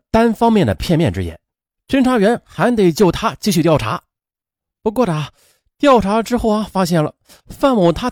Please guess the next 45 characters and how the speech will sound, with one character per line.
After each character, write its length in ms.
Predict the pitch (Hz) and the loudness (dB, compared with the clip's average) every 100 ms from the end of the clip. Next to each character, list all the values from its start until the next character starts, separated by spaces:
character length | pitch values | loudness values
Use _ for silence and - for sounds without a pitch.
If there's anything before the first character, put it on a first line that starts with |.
| - | -8
的 260 | 175 214 277 | -8 -4 -4
确 300 | - 302 226 | -2 0 0
是 140 | 151 | -2
不 180 | - 123 | -2 0
具 100 | 151 | 0
备 160 | 123 | 0
作 160 | 107 135 | 0 0
案 80 | 113 | 0
的 80 | 90 | -2
条 220 | - 85 | -6 -6
件 240 | 123 143 | -2 -2
的， 100 | 95 - _ _ _ _ _ _ | -4 -14 _ _ _ _ _ _
因 160 | - 175 | -2 0
为 120 | 175 | 2
呢， 180 | 170 131 - _ _ | 0 -4 -8 _ _
他 220 | - - 117 | -14 -6 -2
有 160 | 107 | -2
充 440 | - - - 214 226 | -2 -4 -2 -2 -2
分 360 | - 247 185 | 2 2 4
的 200 | 131 113 - _ | 0 -4 -10 _
不 280 | 110 117 135 | 0 2 2
在 260 | 165 139 | 2 0
场 240 | - 117 113 | 0 -2 0
证 240 | 202 185 | 2 4
据。 240 | 160 165 - _ _ _ _ _ _ _ _ _ _ _ - | 4 2 -4 _ _ _ _ _ _ _ _ _ _ _ -4
是 140 | 160 | -2
这 80 | 165 | 2
样 180 | 160 147 | 2 0
的： 80 | 147 _ _ _ _ _ _ _ _ | -6 _ _ _ _ _ _ _ _
案 200 | 131 117 | 0 2
发 200 | 110 110 | 0 0
当 240 | 117 104 | 2 0
天， 240 | 92 120 - _ | 0 -2 -4 _
范 220 | - 226 | -2 0
某 340 | 139 104 120 - | 2 2 2 2
一 140 | 220 | 0
直 180 | 180 113 | 2 0
在 180 | 113 117 | -2 -2
工 200 | - 143 | 0 0
作 140 | 143 113 | 0 0
单 160 | 135 | 0
位 80 | 135 | 0
里 100 | 98 | -2
上 180 | 123 95 | -4 -4
班， 240 | 90 175 | -4 -6